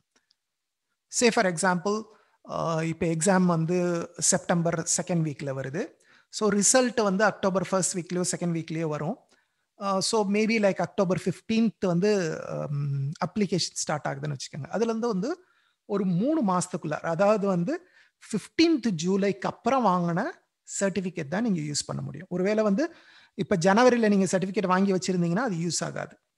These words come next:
So, எப்ப அப்ளை பண்றீங்களோ, அதுல இருந்து ஒரு த்ரீ மந்த்ஸ்க்குள்ள வாங்கின சர்டிபிகேட்டா இருக்கலாம். இப்ப ஆகஸ்ட் ஆயிருச்சு. So, இப்ப நீங்க போய் அப்ளை பண்ணலாம். So, ஆகஸ்ட்ல வாங்குனீங்கன்னா, நவம்பர் வரைக்கும் அது எலிஜிபிலிட்டி இருக்கும்.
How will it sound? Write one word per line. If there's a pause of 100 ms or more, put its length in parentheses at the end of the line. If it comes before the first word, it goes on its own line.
(460)
So, (440)
எப்ப
அப்ளை
பண்றீங்களோ,
அதுல
இருந்து
ஒரு
த்ரீ (100)
மந்த்ஸ்க்குள்ள
வாங்கின
சர்டிபிகேட்டா
இருக்கலாம். (920)
இப்ப
ஆகஸ்ட்
ஆயிருச்சு. (180)
So,
இப்ப
நீங்க
போய்
அப்ளை
பண்ணலாம்.
So,
ஆகஸ்ட்ல
வாங்குனீங்கன்னா,
நவம்பர்
வரைக்கும்
அது
எலிஜிபிலிட்டி
இருக்கும்.